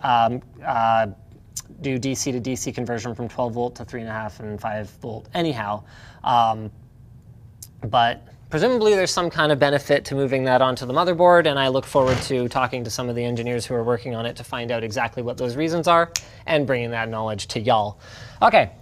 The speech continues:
so that's where I wanna put my fan. This is powered by either three pin or four pin Molex.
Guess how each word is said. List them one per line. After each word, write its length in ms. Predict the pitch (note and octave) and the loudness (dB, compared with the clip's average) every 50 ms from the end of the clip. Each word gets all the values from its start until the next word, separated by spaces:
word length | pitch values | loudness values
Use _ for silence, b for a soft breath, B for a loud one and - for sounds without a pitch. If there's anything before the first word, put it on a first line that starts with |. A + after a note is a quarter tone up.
| - | -12
so 160 | - - F#3 | -4 0 4
that's 260 | E3+ A#3 C4 - - B3+ | 6 8 6 6 6 8
where 80 | B3 | 8
I 80 | A#3 A3+ | 10 10
wanna 200 | A3 G#3+ G#3 F#3 | 10 8 6 4
put 140 | - G3+ E3 | 2 2 4
my 140 | F3 D#3 | 6 4
fan. 420 | D3 - - D3 C#3+ D3 D3 D#3 D3+ - - - - - - - - - - - - - - - - - - - - - - - - | 6 4 4 4 4 4 2 0 -2 -8 -16 -20 -20 -20 -20 -20 -20 -20 -20 -20 -20 -20 -20 -20 -20 -20 -20 -20 -20 -20 -18 -6 -2
This 280 | C#3+ D#3+ D#3 - - E3+ | 0 0 0 0 0 2
is 400 | D#3 D3+ D3 D3 C#3+ C#3+ C3+ - | 4 6 6 6 6 4 2 -2
powered 480 | - - E3 D3+ C#3+ D3 D3 C#3+ C3+ | 0 4 6 8 8 8 8 6 6
by 440 | B2 C#3 C3+ C3+ C3 C3 C3 C3+ C3 - - - | 8 10 10 12 12 10 10 8 6 2 -6 -4
either 400 | - D#3+ F#3 G3+ G3+ D#3 C#3+ A#2+ | -2 0 2 2 2 0 0 -2
three 240 | G#2+ - - D#3 D#3+ | -2 -4 -4 -4 -4
pin 460 | D#3 - F3 D#3 D3+ D3+ D#3 D3+ D#3 B B B B B B - - - | -2 0 0 0 2 0 0 -4 -6 B B B B B B -20 -8 -2
or 240 | F3+ G3 A3 A3+ G#3+ | 0 2 4 2 2
four 240 | - - F3 E3 | 2 2 2 2
pin 220 | D#3+ - D3+ C3 B2+ | 2 2 0 -2 0
Molex. 480 | A#2+ A#2+ C3+ E3 F3+ - - - - | 0 0 0 0 -2 -4 -6 -8 -8